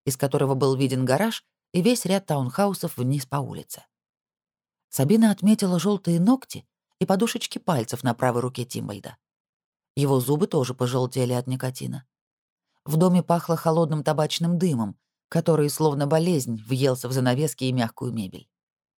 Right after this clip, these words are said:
Он не предложил им сесть, не спросил, хотят ли они что-нибудь выпить. «Что вы хотите знать?» «Вы, Рорбек, Хаген и Хесс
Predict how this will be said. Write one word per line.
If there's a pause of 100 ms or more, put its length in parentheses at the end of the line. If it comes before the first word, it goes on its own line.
(540)
Он
не
предложил
им
сесть, (380)
не
спросил,
хотят
ли
они
что-нибудь
выпить. (1300)
«Что
вы
хотите
знать?» (1400)
«Вы, (500)
Рорбек,
Хаген
и
Хесс